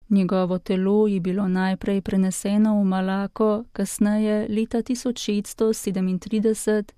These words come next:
pa v baziliko dobrega Jezusa,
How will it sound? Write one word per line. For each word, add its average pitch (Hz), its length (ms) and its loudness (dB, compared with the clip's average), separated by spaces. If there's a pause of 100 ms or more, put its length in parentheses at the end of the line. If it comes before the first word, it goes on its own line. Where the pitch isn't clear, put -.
pa 226 160 2
v 233 180 4
baziliko 220 800 2
dobrega 185 520 -2
Jezusa, 208 680 -2